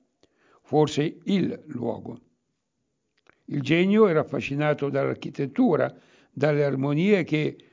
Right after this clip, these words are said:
legavano linee e volumi. Amava le proporzioni delle forme e degli ambienti più mistici fra i luoghi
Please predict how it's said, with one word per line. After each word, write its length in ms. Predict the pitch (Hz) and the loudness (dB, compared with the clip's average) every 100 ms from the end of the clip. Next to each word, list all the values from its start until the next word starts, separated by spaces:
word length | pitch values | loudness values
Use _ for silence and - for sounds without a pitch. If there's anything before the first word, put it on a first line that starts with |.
| _ - | _ -6
legavano 640 | 127 131 139 139 143 139 | -2 2 4 4 0 0
linee 360 | 131 175 185 175 | 0 0 0 -2
e 40 | |
volumi. 540 | 143 165 180 123 - - _ _ _ _ _ _ _ | -2 0 0 -2 -8 -12 _ _ _ _ _ _ _
Amava 540 | 139 147 165 160 151 | -6 0 2 2 2
le 340 | 147 143 135 131 | 0 2 0 -2
proporzioni 1160 | - - 135 151 139 139 139 - 156 165 151 143 | -6 -4 0 0 0 -4 -4 -4 -4 -2 -2 -2
delle 200 | 135 131 | -2 -2
forme 540 | 139 185 208 208 208 - - _ | -2 0 2 0 -4 -8 -20 _
e 140 | 185 | -4
degli 280 | 196 196 185 | 0 0 0
ambienti 480 | 190 185 185 170 175 | 0 0 0 0 -4
più 180 | - 170 | -2 -2
mistici 720 | 165 180 160 - 170 208 196 | 0 -2 -4 -4 -6 -4 -6
fra 200 | - 151 | -6 -4
i 80 | 160 | -2
luoghi 520 | 156 151 160 147 160 | 2 4 2 2 -4